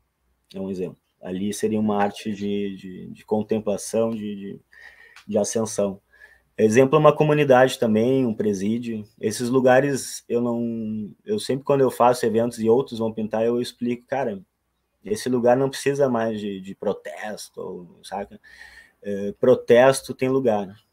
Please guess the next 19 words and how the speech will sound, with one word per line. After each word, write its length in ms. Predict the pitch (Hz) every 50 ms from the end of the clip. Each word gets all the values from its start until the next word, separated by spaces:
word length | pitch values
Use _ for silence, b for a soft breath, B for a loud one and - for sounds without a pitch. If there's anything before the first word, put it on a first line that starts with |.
| _ _ _ _ _ _ _
sacou? 420 | - 95 - - 92 92 92 95
Tipo, 220 | - - _ _ 104
uma 160 | 104 107 107
parede 1000 | - 110 110 104 107 113 117 110 113 117 113 110 110 107 104 101 98 92 90 90 - _
que 100 | - 107
tu 140 | - - 107
vai 160 | 104 107 107
dizer 160 | 104 98 107 107
lá 180 | 107 104 104
que 360 | 101 - - 98 95 87 87 - _ _ _ _ _ _ _ _ _ _ _ _ _ _ _ _ _ _ _ _ _ _
tem 100 | 104 98
que 100 | - 107
defender 360 | 104 104 - - 95 95 98
os 120 | 101 95
indígenas, 640 | 98 92 80 90 98 107 113 107 104 101 101 95 90
os 220 | 92 87 85 82 -
negros, 680 | 98 98 104 104 101 98 95 92 87 87 - - - -
os 160 | - 85 -
pobres, 680 | - _ 95 98 101 104 101 101 101 101 101 - -